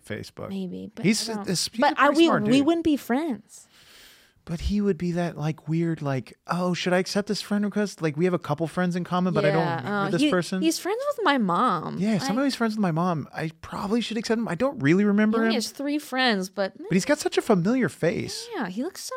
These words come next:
Speaker 2: nice. He looks crafty.
Speaker 1: See, I think Joseph would st-, would have Facebook.
Speaker 2: Yeah,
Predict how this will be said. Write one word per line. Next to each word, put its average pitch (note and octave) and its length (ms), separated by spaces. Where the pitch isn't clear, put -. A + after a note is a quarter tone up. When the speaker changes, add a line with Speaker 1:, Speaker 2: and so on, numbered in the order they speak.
Speaker 2:
nice. D#4+ 360
He C4 60
looks E4 180
crafty. - 540
Speaker 1:
See, C3 160
I C3 60
think F3 220
Joseph C3 240
would G#2+ 160
st-, - 280
would - 140
have G#2 160
Facebook. G#2+ 200
Speaker 2:
Yeah, G3 300